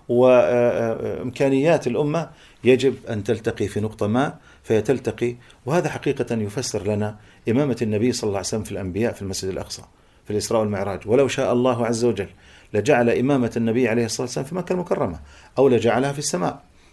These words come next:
ولو شاء الله لجعلها في مكان آخر. لكن أراد الله عز وجل أن يستلم النبي،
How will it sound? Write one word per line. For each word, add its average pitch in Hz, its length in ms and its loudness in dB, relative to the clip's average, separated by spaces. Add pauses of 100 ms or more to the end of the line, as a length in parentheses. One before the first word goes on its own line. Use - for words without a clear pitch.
(100)
ولو 117 160 4
شاء 117 240 2
الله 120 200 2
لجعلها 117 340 0
في 139 100 -6
مكان 165 360 -2
آخر. 160 260 -2 (600)
لكن 123 320 2
أراد 120 360 -2
الله 110 360 -2
عز 98 240 -2
وجل 95 220 -4 (180)
أن 120 120 0
يستلم 113 440 0
النبي، 104 420 -2